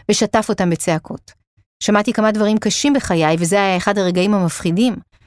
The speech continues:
היה משהו באכזריות שבה הוא יצא עליהם. הם היו גמורים אחרי זה. וזה עוד היה על קצה המזלג לעומת התלמדות נוספת שלו, במסעדת מוגריץ בסן סבסטיאן,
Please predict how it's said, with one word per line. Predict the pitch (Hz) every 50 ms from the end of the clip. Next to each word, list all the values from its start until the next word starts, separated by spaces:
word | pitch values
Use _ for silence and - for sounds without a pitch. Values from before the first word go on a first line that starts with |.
| _ _ _ _ _ _ _ _ _ -
היה | 254 285 311
משהו | 320 359 349 - 403 320
באכזריות | 254 233 220 214 - 220 202 208 196 220 214 269 320 320
שבה | - 269 220 233
הוא | 240 254 247
יצא | 226 196 - - - - 269 254
עליהם. | 254 220 170 147 - - - - - - _ _ _ _ _ _ _ _ -
הם | 233
היו | 262 311 392 370
גמורים | 370 370 359 339 302 339 359 294
אחרי | 202 - - - 147 131
זה. | - - - 180 - _ _ _ _ _ _ _ _ _ _ _ _ _ _ _ _ _ _ _ _ _ _ _ _ -
וזה | 202 202 180 196 208 214 233 277 311 - _ _ _ _ _ _ -
עוד | 214 202 226
היה | 214 220 226 240 247
על | 254 - 247 220
קצה | - - - 302 285
המזלג | 269 240 214 196 202 214 277 339 330 247 185
לעומת | 180 180 175 175 190 202 202 -
התלמדות | 208 - - 190 185 185 220 214 -
נוספת | 214 196 - - 320 302 - 285 -
שלו, | - 208 165 156 151 151 190 - - - - - - - -
במסעדת | 254 240 254 226 - - 294 302 302 285 -
מוגריץ | 240 240 277 285 254 233 247 247 220 - -
בסן | 190 190 - - 254 247 254
סבסטיאן, | 247 - 214 208 190 - - - 226 262 294 294 233 220